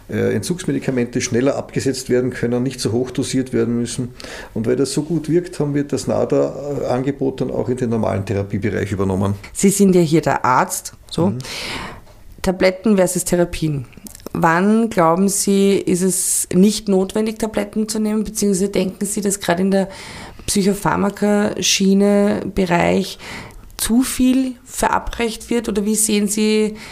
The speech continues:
Speaker 2: auch das im Hinblick auf zum Beispiel alternative Möglichkeiten zu Psychopharmaka?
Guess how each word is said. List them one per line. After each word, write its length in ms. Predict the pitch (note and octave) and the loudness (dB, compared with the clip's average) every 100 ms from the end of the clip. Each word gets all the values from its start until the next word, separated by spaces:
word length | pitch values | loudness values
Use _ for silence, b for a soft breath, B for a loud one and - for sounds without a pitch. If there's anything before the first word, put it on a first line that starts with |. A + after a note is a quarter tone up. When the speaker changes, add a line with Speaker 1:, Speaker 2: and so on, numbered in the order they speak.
| B - | B -2
Speaker 2:
auch 180 | - - | -2 0
das 240 | A3+ F#3+ | -2 -2
im 180 | G3+ G3 | 2 4
Hinblick 460 | F#3 G3 F#3 F#3 F3+ | 4 4 2 0 0
auf 160 | E3+ | -2
zum 160 | - E3+ | -2 0
Beispiel 280 | E3 - F#3 | 0 -2 0
alternative 840 | E3 - E3 D#3+ - A3 A#3 A#3 | -2 0 -2 -2 -2 -4 -2 0
Möglichkeiten 720 | G#3+ G3+ G3+ G3 F#3+ F#3 F#3 | 0 2 0 -2 -2 -2 -4
zu 140 | - F3+ | -6 -8
Psychopharmaka? 920 | - E3 E3 - D#3+ D#3+ E3 F3 | -6 -4 -4 -2 0 0 0 0